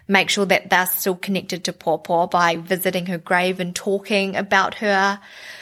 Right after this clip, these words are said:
So all these things are so much more important. The memories, watching videos. Yeah, and I always remind them, mother is within each of us, and so she sacrificed a lot. So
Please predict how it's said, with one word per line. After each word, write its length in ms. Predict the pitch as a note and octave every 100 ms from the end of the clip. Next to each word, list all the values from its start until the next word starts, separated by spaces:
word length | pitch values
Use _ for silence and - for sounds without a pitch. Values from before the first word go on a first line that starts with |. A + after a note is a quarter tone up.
| - -
So 580 | - A#3 G#3 G3+ G3+ -
all 200 | D#4 F4+
these 360 | F4 E4 E4
things 640 | - A3+ F3 D#3+ F#3+ F#3+ - _ -
are 80 | G#3
so 200 | - G#3+
much 220 | G3 G#3
more 120 | G3
important. 1000 | F#3 - - E3+ F3 F3+ D3 - - - _ _ _ _ _
The 80 | G3
memories, 720 | F#3 F#3+ F#3 F3+ F3 F3 F3
watching 360 | F#3 - F3+ E3+
videos. 1120 | - F#3+ F3+ F3+ E3+ E3 E3 E3 E3+ E3+ - - _ _ _
Yeah, 160 | E4 -
and 140 | G#3+
I 140 | G3+ G#3+
always 440 | - A3 A3 A3
remind 360 | G#3+ G3 F#3 F3
them, 160 | E3+ E3 _ -
mother 320 | F3+ F3+ A#3
is 320 | - G3 F3+ -
within 440 | G3 F#3+ F#3+ F#3+ F#3
each 260 | F#3+ -
of 120 | G#3 F3+
us, 280 | A#3 F#4+ G#3
and 160 | F#3+
so 140 | - F3+
she 240 | - G3
sacrificed 840 | F#3+ - G3 - G#3+ - F3+ F#3
a 40 | F#3
lot. 320 | E3+ D#3+ - -
So 220 | F#3